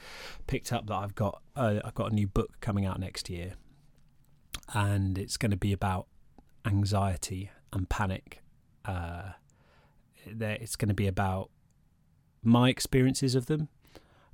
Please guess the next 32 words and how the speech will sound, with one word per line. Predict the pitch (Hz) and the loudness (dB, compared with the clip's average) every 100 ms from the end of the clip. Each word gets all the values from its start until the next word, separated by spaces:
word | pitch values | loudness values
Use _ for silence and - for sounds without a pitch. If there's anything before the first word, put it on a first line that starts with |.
| - | -2
but | 131 | 0
also | 151 151 - 117 | 2 2 4 2
for | 107 - | 2 0
the | 107 | 2
last, | 107 104 101 98 - - - - _ | 4 4 4 0 -4 -10 -12 -14 _
gosh, | - 107 - | -2 -2 -2
it | - | -4
must | 98 - | -4 -2
be | 101 | 0
nine | 104 107 104 101 | 4 4 4 4
months | 104 104 - | 2 0 -4
now, | 90 87 90 - _ _ _ _ - | -6 -6 -6 -10 _ _ _ _ -4
I've | 104 98 95 - | 0 0 0 -2
been | 98 92 90 90 95 - | -2 0 0 0 -2 -4
doing | 98 92 95 | -4 -2 0
research | 104 104 110 101 - 107 | 0 0 -2 -2 -2 -2
into | 98 - 104 101 - - - - - - | 0 2 0 0 -4 -20 -20 -20 -20 -4
anxiety | 107 98 107 92 104 | 0 2 2 0 0
and | 98 | -2
panic. | 98 101 95 - | 0 0 -2 -4
I've | 95 | -6
been | - 90 92 | -4 -4 -4
speaking | - 107 95 113 104 | -2 -2 -2 -2 -4
to | 90 95 90 90 110 _ _ _ _ _ _ _ _ - - _ _ _ _ - 131 | -2 -2 -2 -4 -6 _ _ _ _ _ _ _ _ -20 -20 _ _ _ _ -6 -4
experts | - - - 110 - | -4 -2 0 0 2
and | |
researchers | 110 - 117 107 - 113 101 | 2 2 0 -2 -2 -2 -2
across | - 107 123 | -4 -6 -4
a | |
variety | 113 113 120 123 117 117 | 0 2 4 4 4 0
of | 98 | -2
disciplines, | 107 - - 107 101 101 - | -2 -2 -2 0 0 -2 -8